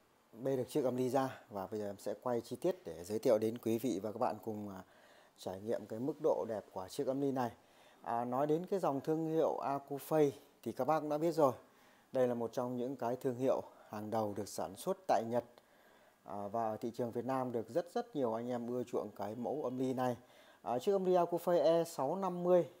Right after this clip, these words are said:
à, chạy mạch thuần class A với ba mươi oát trên một kênh. Đó, phù hợp với nhiều dòng loa. Đó,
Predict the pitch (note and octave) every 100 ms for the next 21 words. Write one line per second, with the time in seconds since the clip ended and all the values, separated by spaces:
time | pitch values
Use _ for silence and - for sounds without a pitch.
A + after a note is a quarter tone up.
0 | _ _ _ - - _ - - B2+ -
1 | C3+ B1+ - _ _ - B2+ C3+ - -
2 | C#3 B2 A#2 C3 E3 D3 E3+ D#3+ - -
3 | - B2+ D#3 C3+ D3 D3+ C#3+ - - -
4 | C3+ C#3+ F#3+ - - _ - C#3+ C3 -
5 | D#3 D3+ D3+ - _ _ - F#2+ G#2+ -
6 | - - - - - C3+ C3 - A#2+ D3
7 | D#3+ C3 A#2 B2 A#2 C3+ D3 B2+ - _
8 | _ _ - - _ - F#2+ A2+ C3